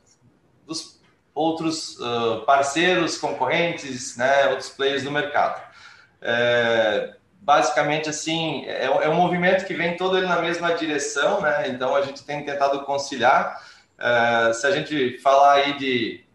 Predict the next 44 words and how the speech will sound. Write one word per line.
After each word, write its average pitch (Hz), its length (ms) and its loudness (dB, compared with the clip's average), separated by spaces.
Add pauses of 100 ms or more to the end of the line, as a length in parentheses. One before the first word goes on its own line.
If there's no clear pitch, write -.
de 120 200 -4
onde 143 280 0
entram 147 220 -4
os 131 80 -4
armários 139 460 4
inteligentes, 139 720 -4
né, 127 180 0
que 127 320 -8
estão 127 260 -16
muito 143 220 -6
atrelado 131 540 2
à, - 300 0 (280)
à 113 140 -2
venda 143 260 -2
no 139 140 -4
e-commerce, 131 840 2
à, 113 280 4
à 120 120 2
entrega 123 1160 4 (120)
em, 110 100 -14
em, 107 480 -12 (120)
em 117 100 -12
casa, 147 560 4
outras 123 300 -4
coisas, 165 580 -2 (280)
a - 100 -4
gente 127 140 -4
vai 160 120 4
lembrar 165 420 4
algumas 185 320 2
coisas 170 420 0
que 180 120 -6
a 190 120 6
Presto 180 480 2
também 160 320 -2
tem 165 100 -6
uma 165 100 0
ligação. 156 720 2
Por 117 100 -4
exemplo, 131 400 2
uma 139 200 2
vez 156 160 0
você 165 200 -2
comprava, 156 960 4